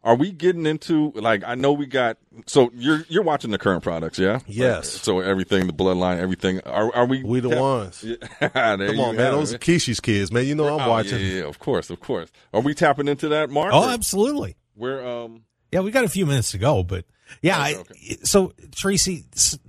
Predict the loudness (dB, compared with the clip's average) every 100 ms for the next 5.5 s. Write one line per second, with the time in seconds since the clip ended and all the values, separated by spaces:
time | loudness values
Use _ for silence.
0 | 2 4 4 0 -2 0 2 0 0 -2
1 | 0 0 0 2 2 2 0 0 0 0
2 | -2 -6 _ -6 -4 2 2 2 _ -14
3 | -4 0 0 -4 _ _ _ 0 2 2
4 | -4 -2 0 2 0 -4 -6 -6 2 4
5 | 2 0 -2 -2 -6